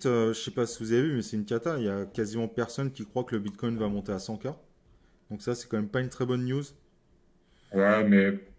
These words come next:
Speaker 2: ça, tu sais quoi, maintenant, ces trucs-là, j'ai appris qu'il fallait les prendre avec des pincettes.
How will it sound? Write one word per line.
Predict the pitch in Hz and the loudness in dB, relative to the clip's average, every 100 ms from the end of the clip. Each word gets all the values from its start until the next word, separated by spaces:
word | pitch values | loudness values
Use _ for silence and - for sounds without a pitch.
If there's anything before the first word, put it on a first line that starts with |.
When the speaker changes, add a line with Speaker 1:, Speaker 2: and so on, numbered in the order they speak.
| - | -20
Speaker 2:
ça, | - - 147 | -10 0 2
tu | - | 2
sais | 123 - | 0 0
quoi, | 143 | 2
maintenant, | 131 110 - 131 131 | 2 2 2 2 2
ces | - | -4
trucs-là, | 101 113 101 117 | -6 -4 2 2
j'ai | 104 | 2
appris | 101 - 113 | 0 0 -2
qu'il | - | 0
fallait | 98 95 | 4 4
les | 95 | 4
prendre | 101 95 | 2 2
avec | 90 | 2
des | 95 | 0
pincettes. | 101 - 92 - | -2 -2 -2 -4